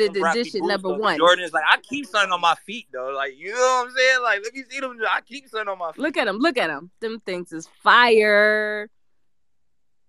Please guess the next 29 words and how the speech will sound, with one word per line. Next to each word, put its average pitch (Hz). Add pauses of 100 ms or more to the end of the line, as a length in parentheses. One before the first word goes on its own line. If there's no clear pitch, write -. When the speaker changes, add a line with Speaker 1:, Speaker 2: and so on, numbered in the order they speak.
(1040)
Speaker 2:
But 185
definitely. 175 (440)
Speaker 1:
Okay, 180
I'm, 180
I'm 180
looking 160
Speaker 2:
Them -
Speaker 1:
now. 139
Speaker 2:
things 160
Speaker 1:
My 127
fault. 120
Speaker 2:
is -
Speaker 1:
I'm 113
about 120
to 156
Speaker 2:
all 160
Speaker 1:
click 123
Speaker 2:
that. -
Speaker 1:
now. 110 (1800)
Oh, 151
they 247
look 247
like 160
foams 226
a 190
little 180
Speaker 2:
No, 151
Speaker 1:
bit. -
Speaker 2:
they, 165